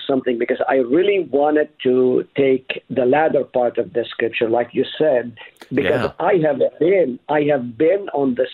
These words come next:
Speaker 1: same site where Elijah literally slaughtered the nine hundred and fifty prophets, uh, not just
Speaker 2: Mm.
Speaker 1: four fifty, but nine hundred and fifty. I've been there many times because I take tours to the Holy Land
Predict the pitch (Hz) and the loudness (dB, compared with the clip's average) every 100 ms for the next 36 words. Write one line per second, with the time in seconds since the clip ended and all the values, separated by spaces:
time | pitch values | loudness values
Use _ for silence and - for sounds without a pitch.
0 | - 147 156 175 - - 139 131 127 123 | -2 0 2 2 -2 -2 2 2 0 -2
1 | 127 139 123 120 139 143 123 110 113 113 | -2 0 0 2 2 0 0 -2 0 0
2 | 147 - 117 110 110 117 113 - - _ | 0 0 -2 0 0 -2 -6 -18 -20 _
3 | - - 135 135 120 117 117 117 120 117 | -8 -2 0 0 -2 0 0 2 2 0
4 | 117 113 117 117 - 113 - 104 101 - | 0 2 4 4 2 0 0 -2 -2 -2
5 | 107 101 - - - - - - 101 117 | -2 -2 -4 -8 -8 -12 -10 -4 0 0
6 | 127 127 117 87 117 78 120 - 98 90 | 0 -2 -2 -2 -2 -2 -4 -2 -2 -2
7 | - 117 123 113 123 120 110 101 - 98 | 0 0 2 0 0 0 -2 -2 -4 -4
8 | - 76 131 - - - _ - 139 123 | -2 0 -2 -6 -14 -14 _ -6 -2 2
9 | 160 143 143 127 160 151 135 135 127 - | 2 2 2 2 2 0 -2 -2 -2 -4
10 | 131 127 123 123 131 131 - 277 185 135 | -2 0 0 0 -2 -2 0 2 4 2
11 | 120 - _ _ - 151 139 - 160 151 | -2 -8 _ _ -4 0 0 2 2 4
12 | 143 135 131 131 120 | 4 4 2 2 0